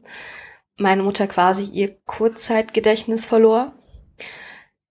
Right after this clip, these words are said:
Sie konnte sich nicht länger als dreißig Sekunden was merken,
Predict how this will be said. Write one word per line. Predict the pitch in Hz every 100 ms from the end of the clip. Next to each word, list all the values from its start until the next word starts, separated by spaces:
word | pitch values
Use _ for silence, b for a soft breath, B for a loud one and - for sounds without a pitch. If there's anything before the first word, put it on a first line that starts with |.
| _
Sie | - -
konnte | 196 220 196 208
sich | 185 196 196 -
nicht | 196 -
länger | 196 190 196
als | 160 170 -
dreißig | 175 185 220
Sekunden | - 208 190 202 202
was | 175 170
merken, | 165 156 202 226 254